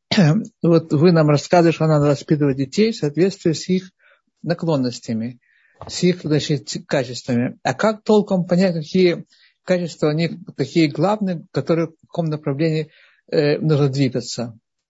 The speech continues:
Это первый вопрос. Ещё один вопрос по поводу самаритян, которые написали донос. Был такой случай, так как я помню, что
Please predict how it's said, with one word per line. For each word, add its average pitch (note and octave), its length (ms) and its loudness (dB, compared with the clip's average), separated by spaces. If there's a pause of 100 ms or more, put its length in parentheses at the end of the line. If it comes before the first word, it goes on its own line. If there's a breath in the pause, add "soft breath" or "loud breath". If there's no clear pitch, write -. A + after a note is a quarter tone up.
(500)
Это D3 160 -4
первый C#3 300 -2
вопрос. C#3+ 260 -8
Ещё E3 240 -2
один F3+ 160 0
вопрос F3+ 300 -2
по D#3 80 -6
поводу D#3+ 260 0
самаритян, D#3 760 -2 (380 soft breath)
которые E3+ 300 -2
написали D3 400 -2
донос. C3+ 580 -6 (1700 loud breath)
Был E3 280 0
такой F3+ 300 0
случай, G#3+ 360 2
так D#3+ 160 -2
как D3 200 -8
я D#3 100 2
помню, D3 360 0
что C#3 280 -4